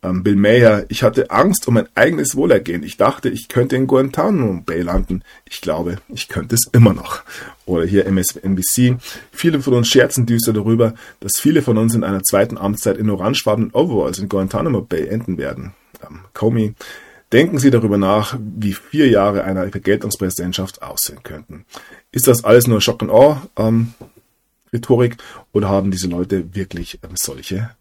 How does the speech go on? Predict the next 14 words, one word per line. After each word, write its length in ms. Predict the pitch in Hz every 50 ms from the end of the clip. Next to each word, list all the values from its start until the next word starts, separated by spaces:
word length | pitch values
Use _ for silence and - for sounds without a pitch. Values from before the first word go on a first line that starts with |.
| _ _
Angst? 160 | - - _ _ _ _ _ _ _ _ _ _ _ -
Das 220 | - - - -
lasse 200 | - - - 87
ich 40 | 78
jetzt 160 | 76 - -
einfach 280 | - 78 73 - - -
mal 140 | - - _
so 200 | - - - _ _ _ _ _ -
dahingestellt. 720 | _ - - - 76 76 - - - - - - - - _ _ _ - - - - - - - - - _ -
Nun 160 | 127 123 120
gut, 460 | - 214 247 269 185 127 - - -
wir 80 | 123 120
sind 340 | 147 160 202 185 - -
bei 260 | - 113 120 123 123